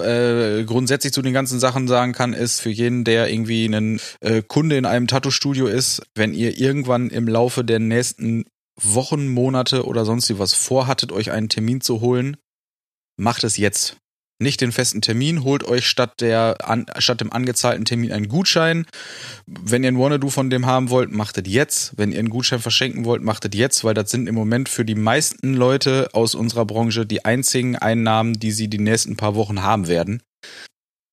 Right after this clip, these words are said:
Und, äh, wenn ihr sowieso quasi in den Osterferien los wolltet, äh, um euch einen Piercing oder ein Tattoo stechen zu lassen oder einen Termin eben dafür geben zu lassen,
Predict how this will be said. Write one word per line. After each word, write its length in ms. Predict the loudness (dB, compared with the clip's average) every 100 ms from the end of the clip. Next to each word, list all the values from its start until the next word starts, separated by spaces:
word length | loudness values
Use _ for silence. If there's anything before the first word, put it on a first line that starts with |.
| _ _ _ 0
Und, 300 | 2 2 0
äh, 380 | 0 0 -2 -4 -10 -4
wenn 180 | -2 0
ihr 100 | 0
sowieso 580 | 0 0 2 2 2 -4 _ -16
quasi 500 | -8 0 2 2 0
in 100 | 0
den 140 | 0 0
Osterferien 800 | 0 2 0 0 0 0 0 0
los 320 | 0 0 0
wolltet, 420 | 2 2 -2 -4 _ _ _
äh, 200 | -2 0
um 260 | 0 -2 -2
euch 340 | 0 -2 -2
einen 300 | -2 -2 -4 -8 -4
Piercing 440 | 0 2 2 0
oder 200 | 2 2
ein 100 | 2
Tattoo 260 | -2 -4 -4
stechen 400 | -2 -2 -2 -2
zu 100 | 0
lassen 220 | 0 0
oder 120 | 0
einen 80 | -2
Termin 300 | -2 0 0
eben 200 | 0 0
dafür 220 | 0 -2
geben 240 | 0 0
zu 120 | 0 0
lassen, 340 | 0 -2 -4